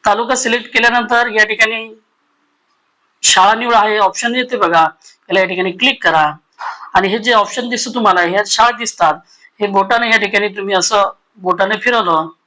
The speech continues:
की या ठिकाणी असे शाळा तुम्हाला असे मागे पुढे होताना दिसतात. या ठिकाणी शाळा अशी मागे पुढे होताना दिसतात, अशी मागे पुढे करा आणि जी शाळा आपल्याला पाहिजे असेल, उदाहरणार्थ या ठिकाणी मी याला क्लिक करून पाहतो, पहिलं मी या ठिकाणी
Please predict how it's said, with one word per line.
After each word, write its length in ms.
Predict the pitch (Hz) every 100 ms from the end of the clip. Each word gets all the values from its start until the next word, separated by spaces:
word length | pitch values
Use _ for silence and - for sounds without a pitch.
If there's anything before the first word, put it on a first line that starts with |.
| _ _ _ _ _ _ _ _ _ -
की 80 |
या 120 | 190 185
ठिकाणी 340 | 190 185 185
असे 280 | 185 175 180
शाळा 240 | - 170
तुम्हाला 360 | 175 165 165 170
असे 880 | 233 285 _ _ _ _ _ - 185
मागे 260 | 170 175
पुढे 180 | 175 180
होताना 540 | 160 160 156 170 233 285 _ _ _ _
दिसतात. 380 | 208 214 - 160 170
या 100 | 175
ठिकाणी 300 | 165 180 175
शाळा 220 | 175 175
अशी 220 | 165 180
मागे 240 | 170 165 170
पुढे 200 | 175 170
होताना 260 | 170 170
दिसतात, 300 | 175 208 196 170
अशी 200 | 165 165
मागे 220 | 165 170
पुढे 220 | 180 175
करा 280 | 175 240 170 - _ - - - _ -
आणि 280 | 190 208 196
जी 140 | 254
शाळा 220 | 247 208
आपल्याला 280 | 202 208 202
पाहिजे 380 | 196 185 202 240
असेल, 280 | 214 208 180
उदाहरणार्थ 480 | 175 202 214 214 208
या 180 | 208
ठिकाणी 240 | 202 196 196
मी 100 | 196
याला 160 | 185
क्लिक 340 | 170 220 240 233
करून 160 | 233
पाहतो, 400 | 226 226 226 226
पहिलं 460 | 226 - - 214 214
मी 140 | 220
या 80 | 214
ठिकाणी 260 | 196 202